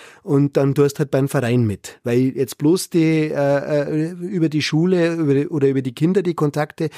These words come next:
das find ich einmal ein bisschen dünn, weil dann hast du auch wieder so eine gewisse Struktur an, ich möchte alle kennen, gern. Ich möchte, das kommt ja von Haus aus. Also, schaust da, wer ist denn da von Haus aus und was gibt's für Vereine und Dings und naja, gut, na,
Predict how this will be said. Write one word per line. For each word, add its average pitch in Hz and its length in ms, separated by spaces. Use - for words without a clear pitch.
das 139 160
find 147 320
ich 120 100
einmal 151 240
ein 165 60
bisschen 143 340
dünn, 190 380
weil 135 100
dann 143 120
hast 156 200
du 139 60
auch 135 80
wieder 151 180
so 143 140
eine 135 80
gewisse 151 460
Struktur 147 760
an, 123 340
ich 143 120
möchte 160 240
alle 185 200
kennen, - 280
gern. 73 260
Ich 151 80
möchte, 156 240
das - 160
kommt 208 160
ja - 80
von 147 160
Haus 120 220
aus. 95 180
Also, 143 280
schaust - 340
da, 151 120
wer 147 120
ist 151 140
denn 147 80
da 139 160
von 135 180
Haus 127 200
aus 98 220
und 123 120
was 113 120
gibt's - 180
für 120 100
Vereine 139 540
und 131 140
Dings 151 220
und 120 100
naja, 110 280
gut, 123 260
na, 101 180